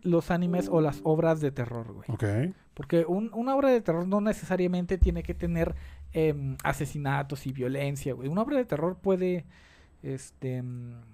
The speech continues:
Speaker 1: puede irse más hacia lo psicológico, que está muy, muy de moda últimamente, ese,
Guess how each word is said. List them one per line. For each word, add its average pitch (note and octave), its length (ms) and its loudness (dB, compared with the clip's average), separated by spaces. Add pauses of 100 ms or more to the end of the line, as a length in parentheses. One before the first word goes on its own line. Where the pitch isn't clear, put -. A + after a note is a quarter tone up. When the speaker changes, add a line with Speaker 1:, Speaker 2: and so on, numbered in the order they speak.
(960)
Speaker 1:
puede G3 640 4
irse F3+ 400 0
más F#3 220 0
hacia F3+ 240 0
lo D3 100 2
psicológico, D3+ 720 0
que E3+ 140 2
está D3+ 280 2
muy, E3+ 680 2
muy D#3+ 220 2
de F3 100 4
moda D#3+ 260 4
últimamente, E3+ 580 0
ese, D#3+ 380 0